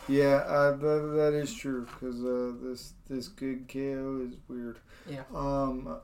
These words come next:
Speaker 1: and what's going on with, with, you know, with Sheamus at the end of that match, dude?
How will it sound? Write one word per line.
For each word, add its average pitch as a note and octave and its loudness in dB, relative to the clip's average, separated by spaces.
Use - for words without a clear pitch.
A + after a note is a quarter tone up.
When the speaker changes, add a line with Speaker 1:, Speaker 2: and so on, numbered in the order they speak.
Speaker 1:
and D3+ -4
what's G#3 -6
going F#3+ 4
on F3 2
with, D#3 -2
with, D3+ -6
you D#3 -10
know, C3 -6
with C#3 -4
Sheamus D3 -2
at C3+ -10
the D3 -4
end C#3+ -6
of C3+ -4
that C3 -6
match, C3 -10
dude? C#3 -10